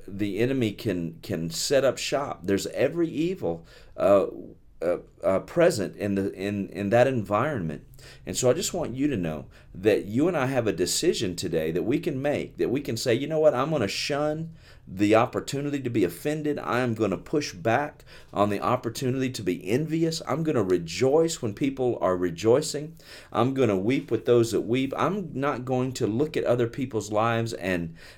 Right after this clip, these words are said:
and measure my life against that." Everybody's running their own race. Everybody's in a different lane. Everybody's in a different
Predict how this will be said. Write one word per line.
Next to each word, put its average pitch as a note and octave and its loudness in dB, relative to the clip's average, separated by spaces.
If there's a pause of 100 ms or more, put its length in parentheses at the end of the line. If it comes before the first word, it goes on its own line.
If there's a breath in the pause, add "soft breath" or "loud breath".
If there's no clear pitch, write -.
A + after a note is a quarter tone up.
and F2+ 0
measure C3 4
my A2 4
life A#2+ 2
against F#2 -2
that." A#2+ 2
Everybody's A2+ 2
running A2 0
their F#2+ 2
own F2 0
race. B2 0
Everybody's G#2+ 0
in F#2+ -2
a F2 -2
different E2+ -6
lane. A#2 0
Everybody's G2+ 0
in F#2 -4
a E2+ -4
different F#2 -6